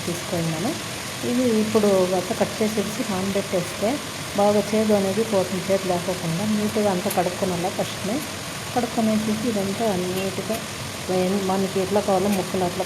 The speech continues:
కట్ చేసేయాలి. దాని లోపల విత్తనాలు అయితే ఉంటాయి, తీసేసుకునేలా. ఉప్మా చేసుకుంటేనే నేనైతే ఇంకా ఈ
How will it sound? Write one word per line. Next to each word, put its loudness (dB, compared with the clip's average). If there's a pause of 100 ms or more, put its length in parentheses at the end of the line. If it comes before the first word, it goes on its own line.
కట్ -4
చేసేయాలి. -2
దాని 2
లోపల 0
విత్తనాలు 0
అయితే 2
ఉంటాయి, -2 (140)
తీసేసుకునేలా. -2 (520)
ఉప్మా 2
చేసుకుంటేనే 0
నేనైతే -2
ఇంకా -2
ఈ 0